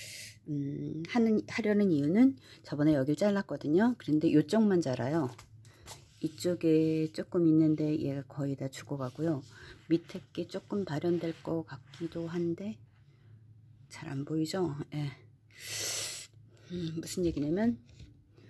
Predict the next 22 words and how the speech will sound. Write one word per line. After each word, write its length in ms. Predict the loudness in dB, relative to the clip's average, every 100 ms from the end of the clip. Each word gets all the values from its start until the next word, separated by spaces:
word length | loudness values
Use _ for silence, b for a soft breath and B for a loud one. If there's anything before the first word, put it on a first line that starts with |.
| b b b -6
아, 140 | -6 -4
좀 140 | -4
딴소리로 520 | 0 0 0 0 2
넘어가면 520 | 2 2 0 2 0 2
이 220 | 0 0
지금 420 | -2 -2 2 2 0 -10 -10
이렇게 600 | -6 -6 -6 -2 -2 -2 B B B B
설탕물이 680 | -6 -2 0 2 4 4 4
막 220 | 2 0
이렇게 280 | -4 -2 0
묻어있는 640 | 0 -2 2 4 4 4 0
이게 500 | -2 2 2 2 -2 -12
지금 320 | -8 -4 -4 B B B B 0
호야를 520 | 4 4 4 4 2
거의 300 | 2 2 2
전멸시키고 800 | 2 4 6 6 4 0 0 2
있는 300 | 4 6 8
<laughs> 1000 | 6 4 -6 _ _ _ -20 _ _ _
솜깍지벌레의 1080 | -2 0 0 -2 -4 -4 0 0 0 0 2
흔적입니다. 840 | 6 6 4 -2 -4 -4 -6 -8 -8
흰 220 | -6 -6
솜깍지벌레. 840 | -6 -10 -8 -12 -10 -12 -10 -10